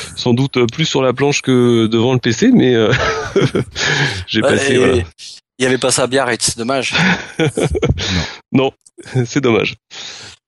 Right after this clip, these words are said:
Speaker 2: Et donc, t'as à peine fini que tu es devenu tout de suite expert, euh,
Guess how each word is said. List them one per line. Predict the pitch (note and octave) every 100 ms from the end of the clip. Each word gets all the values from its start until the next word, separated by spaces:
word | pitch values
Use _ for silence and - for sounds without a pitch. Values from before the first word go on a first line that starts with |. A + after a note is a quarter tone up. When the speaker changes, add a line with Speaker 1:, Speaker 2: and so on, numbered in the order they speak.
| _ _ -
Speaker 2:
Et | A#2
donc, | C3+ E3
t'as | - A#2+
à |
peine | A#2 C3
fini | - C3 C#3 D3+
que | -
tu | - A#2 A#2
es |
devenu | A2 A2+ A#2 A#2+
tout | -
de |
suite | - A#2
expert, | B2+ - - C3 C3+ B2 A2
euh, | G2+